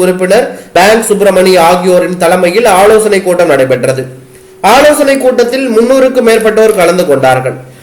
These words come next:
பாராளுமன்ற தேர்தல் சம்பந்தமாக நடைபெற்ற இந்த ஆலோசனை கூட்டத்தில் ஜோதிமணிக்கு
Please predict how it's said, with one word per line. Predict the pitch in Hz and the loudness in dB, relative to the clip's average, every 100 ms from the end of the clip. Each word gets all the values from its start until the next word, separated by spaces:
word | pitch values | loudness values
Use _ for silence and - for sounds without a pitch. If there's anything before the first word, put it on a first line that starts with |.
| - - | -10 0
பாராளுமன்ற | 175 180 180 175 175 170 185 | 2 4 2 2 0 -2 0
தேர்தல் | 180 180 175 175 | 0 0 -2 -4
சம்பந்தமாக | 170 175 170 180 202 185 | -4 -2 -2 -2 -2 -2
நடைபெற்ற | 180 175 170 175 | 0 0 -2 -2
இந்த | 165 156 165 | 0 2 2
ஆலோசனை | 185 180 175 160 | 2 0 -4 -4
கூட்டத்தில் | 165 165 165 233 180 | -4 -2 -2 -4 -2
ஜோதிமணிக்கு | 185 185 180 180 175 156 | 0 0 0 0 -2 -4